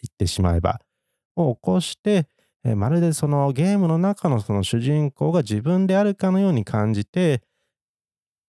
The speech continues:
例えばね、こう、敵から撃たれたら痛いなんていう風に感じてしまうようなこのリンク感をすごい感じつつやってるけど、フォトモードっていうものを立ち上げた瞬間、そのプレイヤーを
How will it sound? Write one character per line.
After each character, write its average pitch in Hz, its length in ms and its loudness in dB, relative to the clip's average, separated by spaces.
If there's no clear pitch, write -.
例 98 120 0
え 90 40 0
ば 82 140 -4
ね、 165 180 0
こ 87 720 2
う、 - 40 -6
敵 - 220 -2
か 101 140 0
ら 95 280 2
撃 107 100 -6
た 110 140 -2
れ 104 120 0
た 92 140 -2
ら 92 160 0
痛 180 300 -2
い 120 80 0
な 87 140 -2
ん 85 80 -4
て - 120 -8
い - 40 -2
う - 40 -2
風 98 160 0
に 92 100 -2
感 101 260 -2
じ 95 100 -8
て 101 100 -4
し - 160 -4
ま 107 120 0
う 107 40 0
よ 107 60 0
う - 20 0
な 90 100 -2
こ 101 80 -4
の 92 100 0
リ 120 180 0
ン 151 100 0
ク - 140 -14
感 110 280 0
を 180 120 0
す 113 180 -4
ご 98 140 0
い 95 60 -2
感 101 280 0
じ 113 160 -2
つ - 160 -6
つ - 180 -6
や 104 120 2
っ 92 40 -4
て - 180 -6
る 107 100 -2
け 101 140 -2
ど、 98 160 0
フ 135 120 0
ォ - 20 -18
ト 214 160 -2
モ 233 180 2
ー - 20 -2
ド 156 120 0
っ 127 40 -12
て - 160 -8
い - 20 0
う - 20 0
も 185 80 2
の 160 60 2
を - 80 2
立 202 120 0
ち - 140 -4
上 151 100 0
げ 135 100 0
た 107 100 -2
瞬 117 320 -2
間、 147 540 0
そ 160 120 -2
の 151 100 0
プ 143 160 -2
レ 214 220 2
イ - 20 0
ヤ 208 240 2
ー - 20 2
を 185 200 2